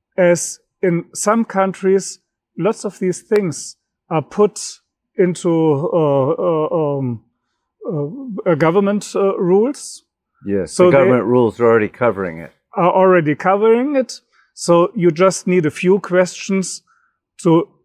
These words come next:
Speaker 1: make sure it's really all done, just small.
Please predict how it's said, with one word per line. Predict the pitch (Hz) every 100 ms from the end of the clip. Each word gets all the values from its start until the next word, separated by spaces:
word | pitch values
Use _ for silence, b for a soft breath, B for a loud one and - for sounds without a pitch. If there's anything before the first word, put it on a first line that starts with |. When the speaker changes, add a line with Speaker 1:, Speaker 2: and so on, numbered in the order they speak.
| -
Speaker 1:
make | 165 151
sure | - 170 180 180 170 - _ _ _
it's | 190 - - -
really | 160 170 165
all | 156 147
done, | 147 180 233 247 175 _ _ _
just | 151 175 - - -
small. | 156 147